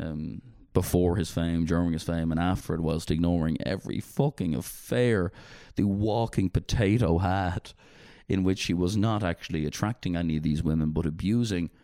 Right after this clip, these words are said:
not them, not whatsoever, the sex was consensual,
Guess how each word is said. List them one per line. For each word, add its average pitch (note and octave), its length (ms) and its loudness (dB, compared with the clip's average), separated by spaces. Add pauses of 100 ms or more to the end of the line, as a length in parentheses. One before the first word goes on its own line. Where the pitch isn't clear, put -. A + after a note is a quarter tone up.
(140)
not D3 300 2
them, F#2+ 400 2 (840)
not F#2 220 -4
whatsoever, A#2+ 500 2
the D2+ 100 -2
sex - 280 0
was - 100 -2
consensual, G2+ 580 -2